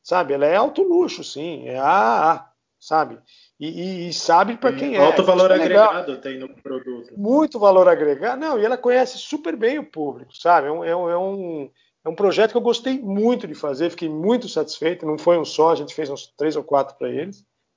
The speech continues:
Speaker 1: né? Fiquei muito satisfeito e eu, eu não, não me sentia, é, é, competente <laughs> pra fazer, sabe? Eu falei, "Nossa, eu não sei fazer isso exatamente", sabe? Daí a gente fez, fez até um outlet, ficou super legal, sabe? Ele,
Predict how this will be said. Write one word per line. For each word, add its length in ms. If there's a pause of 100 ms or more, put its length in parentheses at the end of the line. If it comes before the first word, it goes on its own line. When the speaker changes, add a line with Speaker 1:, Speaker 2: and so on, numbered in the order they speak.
Speaker 1:
né? 320 (300)
Fiquei 180
muito 260
satisfeito 580
e 20
eu, 160
eu 180
não, 120
não 160
me 100
sentia, 540 (340)
é, 640
é, 40
competente 840
<laughs> 20
pra 160
fazer, 580 (400)
sabe? 300
Eu 40
falei, 200
"Nossa, 440
eu 20
não 80
sei 260
fazer 300 (100)
isso 220
exatamente", 680
sabe? 280 (440)
Daí 260
a 40
gente 240
fez, 240
fez 140
até 180
um 120
outlet, 640
ficou 200
super 320
legal, 400
sabe? 340
Ele, 160